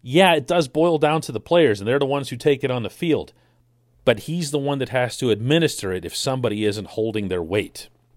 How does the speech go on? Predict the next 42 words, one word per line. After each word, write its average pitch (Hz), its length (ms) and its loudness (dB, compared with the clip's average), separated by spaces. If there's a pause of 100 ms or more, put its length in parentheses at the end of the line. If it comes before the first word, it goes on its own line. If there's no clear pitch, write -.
(2500)
I'd 220 280 -8
love 220 500 -4
to 127 100 0
be 110 140 -4
wrong 90 360 -6
about - 320 -16
this. - 340 -16 (760)
Please 208 720 -4
tell 117 220 -6
me 110 160 -4
I'm 87 200 -6
wrong. 78 300 -8 (420)
I, 190 140 -4
I'm 220 140 0
not 269 160 2
one 226 140 2
of 208 60 2
those 185 140 2
people 165 300 0
that 95 140 -2
clings 135 340 -2
to 95 100 -8
something 101 420 -6 (340)
just 123 200 -2
because 104 320 -6
I - 160 0
want 143 200 -4
to 113 40 -12
be 113 140 -10
right 107 320 -6
and 87 100 -12
show 131 160 0
everybody 110 340 0
I 95 60 2
was. 90 120 -2 (200)
I'd 285 180 4
love 254 760 -4
to - 100 -6
be 135 140 -4
wrong 101 320 -4
about 82 260 -10
this. - 400 -12